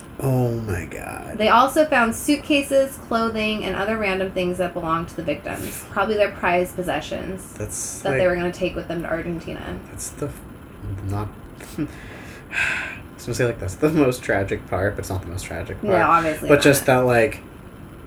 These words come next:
Speaker 1: they brought all
Speaker 2: I
Speaker 1: their,
Speaker 2: know.
Speaker 1: like, they were expecting to, to,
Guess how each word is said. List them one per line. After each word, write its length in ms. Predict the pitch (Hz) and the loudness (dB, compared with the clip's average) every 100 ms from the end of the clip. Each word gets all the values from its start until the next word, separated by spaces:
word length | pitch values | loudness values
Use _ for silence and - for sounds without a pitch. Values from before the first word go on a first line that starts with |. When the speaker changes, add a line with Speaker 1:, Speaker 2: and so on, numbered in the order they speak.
| - - - - | -16 -18 -12 -6
Speaker 1:
they 160 | 131 | -4
brought 520 | 123 135 123 123 135 120 | -2 0 0 2 0 4
all 220 | 131 135 | 4 6
Speaker 2:
I 40 | |
Speaker 1:
their, 360 | 131 127 123 127 127 123 | 6 8 8 8 8 8
Speaker 2:
know. 400 | 190 190 190 190 | 6 4 0 0
Speaker 1:
like, 200 | 143 139 139 | 2 4 8
they 120 | 143 | 10
were 180 | 139 143 | 10 10
expecting 760 | - - 127 123 135 131 131 | 6 0 0 0 0 0 0
to, 180 | - 120 - - - | -2 -6 -6 -14 -12
to, 460 | - 123 117 113 | -4 0 0 2